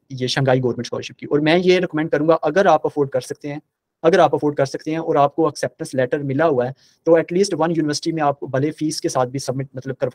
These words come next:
ये कर दें apply। उसकी वजह ये है कि जो, अ, जो फी के साथ universities होती हैं, उनमें बहुत कम लोग apply करते हैं, so आपके chances बहुत ज़्यादा हाई होंगे।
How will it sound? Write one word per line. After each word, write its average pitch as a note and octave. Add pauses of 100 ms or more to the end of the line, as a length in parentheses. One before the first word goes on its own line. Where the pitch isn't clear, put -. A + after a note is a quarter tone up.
(160)
ये C3
कर B2+
दें D#3
apply। D3
उसकी C#3+
वजह C#3+
ये D#3+
है D#3+
कि E3+
जो, D#3+ (500)
अ, C#3+
जो C#3+
फी E3+
के G3
साथ F3+
universities D#3+
होती D#3
हैं, D#3+ (200)
उनमें D#3+
बहुत D#3+
कम D#3+
लोग C#3
apply B2
करते -
हैं, B2+ (340)
so D#3
आपके C#3+
chances C#3
बहुत C3
ज़्यादा B2
हाई A2+
होंगे। A2